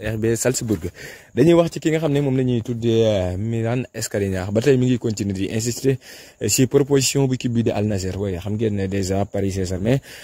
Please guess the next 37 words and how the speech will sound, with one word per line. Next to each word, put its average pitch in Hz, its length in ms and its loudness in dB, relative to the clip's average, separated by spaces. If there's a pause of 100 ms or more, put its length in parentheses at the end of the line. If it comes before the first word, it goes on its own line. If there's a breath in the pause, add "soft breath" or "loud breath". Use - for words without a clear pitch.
(180 loud breath)
pare 113 280 4
na 110 140 4
pour, 107 240 0
euh, 92 400 4
li 92 140 0
nga 117 80 2
xamante 110 360 0
ne 92 120 -2
mooy 95 400 0 (540 loud breath)
accepter 113 360 -2
mbir 95 160 0
mi. 85 120 -8 (120)
Mais 95 140 -6
nag 107 100 -2 (140)
fi 107 100 -8
ñu 101 60 -8
toll 101 100 -2
nii 95 100 -4
xam 98 160 -6
ngeen 98 220 -4
ne, 87 140 -6 (340)
euh, 69 320 -8
li 113 160 4
nga 117 80 2
xam 117 100 0
ne 107 60 0
moom 101 140 0
mooy 95 180 -2 (240 loud breath)
rapidité 101 500 0
day 95 180 -4
am 113 260 -4 (100)
ak, 101 220 -12
euh, 95 180 -6
manque 113 220 0 (160)
de 101 140 2
patience 107 520 -4
ci 85 560 -4